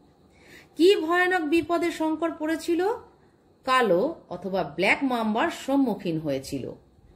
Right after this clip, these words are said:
চলে আসছি তিরিশ নম্বর প্রশ্ন, ব্ল্যাক মাম্বার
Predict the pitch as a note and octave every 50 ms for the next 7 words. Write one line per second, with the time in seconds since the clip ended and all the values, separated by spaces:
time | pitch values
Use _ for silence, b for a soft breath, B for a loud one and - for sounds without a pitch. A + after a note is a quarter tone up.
0 | - - - _ _ _ _ _ _ _ B B B B B B - G#3+ A3 A3
1 | A3 A3 C4+ - - - C#4 E4 E4 - - D#4 D#4+ D#4 D4+ E4 D#4+ - E4 D#4+
2 | - - E4 G4 A#4+ - - B B B B B B F3+ F3 G3+ A#3 D4+ E4+ -
3 | C#4+ C4+ C#4 C4 B3+ C4 C#4+ D#4+ E4+